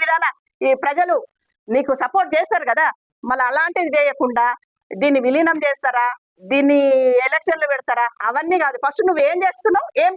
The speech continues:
చేయగలుగుతావు, ఏం చేస్తావు అనేది మాకు చెప్పాలని చెప్తున్నాం. ఇప్పుడు నాకు గెలిచి మల్కాజ్గిరి పార్లమెంట్ ఎంపీగా తను ఇప్పుడు అంత గతంలో కాంగ్రెస్ లో రేవంత్ రెడ్డి ఉండి చేయని డెవలప్‌మెంట్ కు ఇది కేవలం బీజేపీ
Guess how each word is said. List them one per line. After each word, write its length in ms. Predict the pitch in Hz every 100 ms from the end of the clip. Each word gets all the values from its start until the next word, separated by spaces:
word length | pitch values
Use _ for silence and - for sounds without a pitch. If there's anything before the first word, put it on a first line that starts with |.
| 359
చేయగలుగుతావు, 540 | 339 381 349 311 180 - - 294
ఏం 60 | 403 349
చేస్తావు 360 | 392 381 - -
అనేది 260 | 269 302 - 403
మాకు 140 | 262 -
చెప్పాలని 400 | 254 247 226 262
చెప్తున్నాం. 340 | 415 - - - _ _ _
ఇప్పుడు 160 | - 285
నాకు 140 | 247
గెలిచి 200 | 262 269 294
మల్కాజ్గిరి 600 | 262 285 339 330 285 320 330
పార్లమెంట్ 400 | 277 285 285 277 285 269
ఎంపీగా 360 | 277 311 302 392 - _ _ -
తను 200 | 277 196 -
ఇప్పుడు 160 | 247 285 240 240
అంత 200 | 254 254 277 262
గతంలో 440 | 254 320 320 339 330 277
కాంగ్రెస్ 480 | 277 339 359 - 349 302 277 _ _ _ _ _ 254
లో 80 | 277 285
రేవంత్ 320 | 269 311 330 330
రెడ్డి 200 | 311 330 311
ఉండి 240 | 311 330 320 _ _ _ -
చేయని 320 | 202 208 320 262 180
డెవలప్‌మెంట్ 560 | 247 320 349 339 320 339
కు 80 | 392 571 571 _ _ 277 302
ఇది 180 | 320 370 359 _ 277
కేవలం 580 | 277 330 359 359 359 370 254 208
బీజేపీ 500 | 247 311 339 339 349